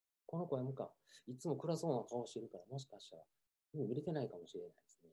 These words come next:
じゃあ、ほんならこの子やってどんな夢見ると思う？いや、ちょっとほんなら、そういうアプローチしてみますわ」みたいなとこから入っていくので、なんか、全然難しくないんですよ。もう子供が夢見れてるかどうかっていうとこ軸なんで。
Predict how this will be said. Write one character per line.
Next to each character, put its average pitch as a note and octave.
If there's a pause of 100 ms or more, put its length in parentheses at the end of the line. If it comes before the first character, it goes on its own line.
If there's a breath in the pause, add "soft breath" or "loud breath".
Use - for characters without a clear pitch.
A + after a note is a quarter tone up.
(720)
じ D3
ゃ -
あ、 -
ほ D3+
ん D3+
な C#3
ら -
こ -
の D3
子 -
や F2
っ -
て -
ど A2
ん C#3
な C#3+
夢 C#3
見 F2
る F#2
と F#2
思 E2+ (100)
う？ E2+ (800 loud breath)
い -
や、 - (120)
ち -
ょ C#3
っ C3
と -
ほ G2+
ん F#2
な E2
ら、 -
そ B2
う B2+
い -
う G2+
ア -
プ -
ロ G#2+
ー -
チ -
し -
て A#2+
み A2+
ま A#2+
す -
わ」 -
み C3
た C3
い -
な G2
と -
こ -
か E2
ら -
入 E2+
っ -
て -
い G#2
く -
の D#2+
で、 E2+ (400)
な D3+
ん F3+
か、 - (1200)
全 A3
然 G3
難 G3
し F3+
く A#2
な F#2+
い F#2+
ん -
で E2+
す -
よ。 - (120)
も A#2+
う B2+
子 G3
供 G3
が F#3
夢 G3+
見 C3
れ -
て C3+
る C#3
か G2
ど A2
う G#2+
か G2
っ F#2+
て -
い -
う -
と -
こ F2+
軸 B2+
な F#2
ん -
で。 -